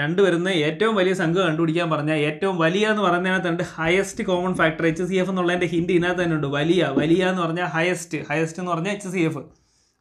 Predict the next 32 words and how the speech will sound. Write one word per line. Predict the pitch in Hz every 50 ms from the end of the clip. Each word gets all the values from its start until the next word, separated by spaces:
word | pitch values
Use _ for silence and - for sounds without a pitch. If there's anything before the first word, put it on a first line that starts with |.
| 143 139
അപ്പം | 151 190 214 214 - - - - - - - - - _ - 156
എച്ച് | 147 - 202 190
സി | 208 214 214
എഫ്, | 214 202 214 233 226 - - - _ -
അതായത് | 175 185 214 247 190 170
ഏ-, | 170 170 170 170 175 160 160
ശി-, | 170 165 165 160 156 151 165
ശിഷ്ടം | 160 160 - 226 214 196 170
രണ്ട് | 165 180 190 220 214
വരുന്ന | 190 175 185 196 185 165 170
ഏറ്റവും | 175 170 208 202 190
വലിയ | 180 180 180 185
സംഖ്യ | 175 165 170 185 175
കണ്ടുപിടിക്കാൻ | 160 160 170 170 165 180 175 165 160
പറഞ്ഞാൽ | 139 139 139 147 160 208 233 - - - _ _ _ _ _ _ _ _ _ _ - - - 147
നമ്മൾ | 147 147 175 190 180
എന്താ | 160 170 185 - 170
ചെയ്യേണ്ടതെന്ന് | 160 170 175 190 185 180 170
അറിയാമോ? | 170 175 170 165 165 165 - - _ _ _ _ _ _ _
ആ | 147 156 175 202 196 170
എഴുതി | 165 165 180 196 190 196 190 - - 165
തന്നിരിക്കുന്ന | 165 185 208 208 208 208 190 190 185 180 -
സംഖ്യകളൊന്ന് | 170 175 185 202 202 196 190 175 165 165 156
എടുത്ത് | 147 151 156 160 143
എഴുതുക, | 135 131 123 110 - - - - - - -
തന്നിരിക്കുന്ന | 156 151 175 190 170 151 147 139 165 196 196 190
സംഖ്യകൾ | 156 151 170 180 180 151 139 165 220 196 170
ഒന്ന് | 160 170 165
എടുത്ത് | 160 165 202 196
എഴുതുക, | 190 185 175 147 120 - - - _
തന്നിരിക്കുന്ന | 151 156 160 156 156 165 175 175 185
സംഖ്യകൾ. | 180 170 165 156 127 120